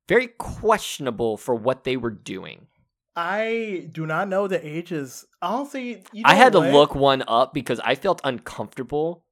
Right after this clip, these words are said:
Speaker 1: during some s-, certain scenes, and, uh, I had a reason to be uncomfortable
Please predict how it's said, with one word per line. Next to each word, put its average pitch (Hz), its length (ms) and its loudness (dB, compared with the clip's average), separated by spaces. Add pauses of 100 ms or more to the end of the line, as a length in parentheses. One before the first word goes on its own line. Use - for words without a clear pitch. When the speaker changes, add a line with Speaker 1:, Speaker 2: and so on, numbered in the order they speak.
(320)
Speaker 1:
during 135 260 0
some 123 240 -8
s-, - 120 -14
certain 143 600 -4
scenes, 170 640 -8 (360)
and, 127 320 -2
uh, 120 240 2
I 120 80 -2
had 151 160 0
a 113 80 0
reason 101 580 -10 (140)
to 104 60 -16
be 98 160 -12
uncomfortable 98 640 -16